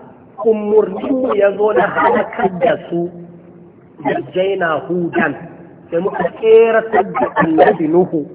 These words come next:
wallazina a-, annabi Hud, muka tseratar da annabi Hudu, wallazina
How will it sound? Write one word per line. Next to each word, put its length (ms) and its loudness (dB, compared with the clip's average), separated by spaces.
wallazina 720 -2
a-, 720 0
annabi 360 0
Hud, 360 -2
muka 300 -2
tseratar 600 -2
da 140 -4
annabi 380 -4
Hudu, 440 0
wallazina 880 2